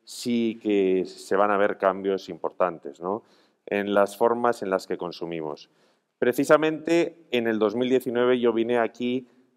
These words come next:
eh, bueno, pues a contar lo que yo había vivido en, en China,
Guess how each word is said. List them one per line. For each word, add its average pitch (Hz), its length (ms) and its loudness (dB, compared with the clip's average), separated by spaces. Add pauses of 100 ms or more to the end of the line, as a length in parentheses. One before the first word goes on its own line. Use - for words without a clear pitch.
(140)
eh, 104 640 4
bueno, 117 220 -2
pues 107 200 -4
a 95 60 0
contar 95 520 0 (360)
lo 107 160 2
que 101 140 -4
yo 120 160 6
había 107 240 6
vivido 107 480 2
en, 85 280 -6 (140)
en 87 240 -8
China, 165 500 -2